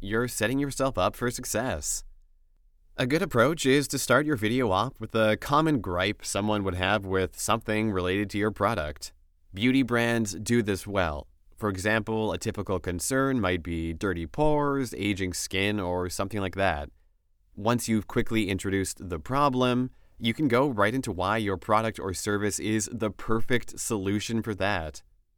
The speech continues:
Sticking with the same example, a beauty brand could immediately introduce its pore strip for high problem areas like the nose. One of my clients is the Essence Vault.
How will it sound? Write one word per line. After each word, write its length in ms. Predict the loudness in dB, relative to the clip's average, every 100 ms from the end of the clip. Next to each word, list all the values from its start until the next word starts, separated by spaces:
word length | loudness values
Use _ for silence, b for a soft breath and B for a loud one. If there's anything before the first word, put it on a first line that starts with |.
| _ _ _ _
Sticking 480 | -8 2 2 4 4
with 140 | 4 2
the 100 | 0
same 260 | 0 2
example, 760 | 0 2 2 2 2 4 4 2
a 80 | 0
beauty 260 | 2 0
brand 400 | 2 2 2 2
could 180 | 0 0
immediately 680 | 2 2 2 2 0 -2 -2
introduce 460 | -2 -2 -2 -2 -2
its 260 | -4 -4
pore 320 | -6 -4 -2
strip 460 | 0 -2 -2 -6 -8 -16 -20 -10
for 340 | 0 2 4
high 240 | 2 0
problem 400 | 0 2 2 2
areas 540 | 0 0 2 2 0 -2
like 340 | -2 -2 -2
the 100 | -2
nose. 600 | 0 0 0 -2 -6 -10 -12 _ _ _ _ _ _ _ -6
One 180 | 0 2
of 80 |
my 200 | 4 4
clients 500 | 4 2 2 2 0
is 420 | -2 0 2 0 -4
the 300 | -6 -4 -4 -2
Essence 480 | -2 0 -2 -2
Vault. 500 | -2 0 0 -2 -6